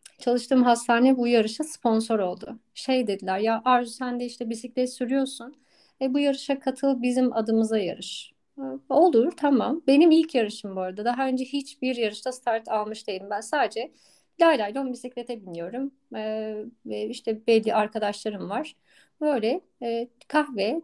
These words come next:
çorba turlarına gidiyoruz. O seviyedeyim. E, o yarışta da Mutlu Hoca görevliydi ve ben yarışı birinci bitirdim. Zaten bu arada beş kişi başladık. Üç kişi bitirdi. Ben de birinci oldum.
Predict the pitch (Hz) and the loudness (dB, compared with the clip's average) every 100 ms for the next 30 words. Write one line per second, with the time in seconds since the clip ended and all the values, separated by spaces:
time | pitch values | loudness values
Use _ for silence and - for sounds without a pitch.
0 | - 277 262 262 254 254 214 190 185 175 | -4 2 2 2 0 -2 -6 -4 -4 -4
1 | 170 170 170 175 302 370 - _ _ 254 | -6 -6 -4 -2 -2 -6 -10 _ _ 0
2 | 226 226 208 180 175 175 208 320 _ _ | 0 -2 -4 -4 -4 -4 -6 -6 _ _
3 | _ _ _ _ _ _ 233 226 220 269 | _ _ _ _ _ _ -2 -2 2 2
4 | 294 285 294 - 339 302 269 269 277 262 | 2 -2 -2 0 4 4 4 2 2 2
5 | 294 320 - _ _ _ _ - 214 220 | 2 -2 -4 _ _ _ _ -4 2 4
6 | 240 240 254 262 208 240 392 _ _ _ | 2 0 0 0 0 -2 -4 _ _ _
7 | 247 254 277 277 254 - 285 220 220 214 | 0 2 2 2 -2 -4 -4 -2 -2 -4
8 | 190 - - - - _ _ _ _ _ | -10 -16 -16 -20 -20 _ _ _ _ _
9 | _ _ 226 285 294 240 277 320 208 202 | _ _ 0 0 2 -2 -6 -4 -4 -4
10 | 196 214 233 - 277 311 311 311 330 392 | -4 -2 -2 -4 -10 -4 -4 -4 -8 -8
11 | - _ _ _ _ _ _ _ 330 339 | -10 _ _ _ _ _ _ _ -2 -2
12 | - 247 208 190 - 185 233 392 440 _ | -2 -4 -4 -6 -8 -4 -2 -2 -4 _
13 | _ _ _ 277 233 262 240 226 220 180 | _ _ _ 2 4 2 0 -2 -2 -6
14 | - 190 | -10 -18